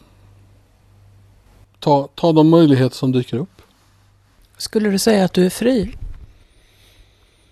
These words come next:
Speaker 1: Jag är f-, jag är mycket friare än vad jag var förut. Eh, jag är inte fri, men jag är mycket friare än vad jag var förut.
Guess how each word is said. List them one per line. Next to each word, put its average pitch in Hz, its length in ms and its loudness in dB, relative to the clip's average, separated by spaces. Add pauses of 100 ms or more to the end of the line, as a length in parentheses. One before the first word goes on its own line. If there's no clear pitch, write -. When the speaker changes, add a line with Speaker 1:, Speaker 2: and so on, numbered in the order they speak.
(540)
Speaker 1:
Jag 117 180 0
är 127 40 6
f-, - 200 -4 (220)
jag 127 120 -4
är 127 40 2
mycket 147 300 2
friare 110 360 0
än 104 80 -4
vad 104 100 -4
jag 104 80 -4
var 101 140 -4
förut. 107 680 -12 (140)
Eh, 220 80 -8
jag 202 360 -6
är - 40 -4
inte - 200 -10
fri, 98 340 -10
men 123 260 -6
jag 120 140 -4
är 117 40 -4
mycket 135 280 -6
friare 95 300 -10
än 90 60 -12
vad 90 100 -12
jag 90 60 -12
var 87 100 -12
förut. - 520 -20